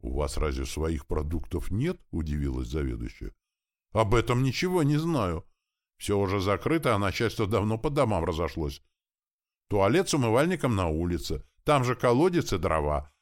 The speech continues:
а баня в посёлке, но тоже уже закрыта.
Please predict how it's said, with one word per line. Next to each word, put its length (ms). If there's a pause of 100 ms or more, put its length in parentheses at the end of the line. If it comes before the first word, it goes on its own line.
(160)
а 120
баня 340
в 80
посёлке, 540
но 140
тоже 340
уже 300
закрыта. 640